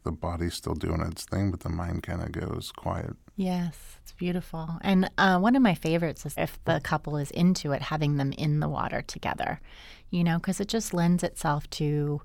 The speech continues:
Speaker 2: a lot of touching and being close. And we know in birth that leads to more oxytocin flowing, which helps the birth
Speaker 1: Ah,
Speaker 2: proceed.
Speaker 1: the good hormone.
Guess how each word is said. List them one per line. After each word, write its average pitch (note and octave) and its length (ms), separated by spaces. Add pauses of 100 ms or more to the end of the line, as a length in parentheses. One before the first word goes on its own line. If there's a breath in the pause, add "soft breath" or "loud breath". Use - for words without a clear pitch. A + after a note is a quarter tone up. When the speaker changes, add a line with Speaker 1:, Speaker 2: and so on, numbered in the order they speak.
Speaker 2:
a E3+ 60
lot D3+ 320
of D3+ 320
touching F#3 680
and D3+ 140
being D3+ 240
close. F#3+ 680
And D3+ 200
we D#3 100
know D3+ 480
in D3+ 240
birth E3 400
that D3+ 180
leads D3 340
to C#3+ 360
more C#3+ 240
oxytocin D#3+ 840
flowing, E3 380
which F3 280
helps - 460
the - 100
birth G2 100
Speaker 1:
Ah, F2+ 280
Speaker 2:
proceed. F2+ 640
Speaker 1:
the - 100
good A2+ 180
hormone. F#2+ 420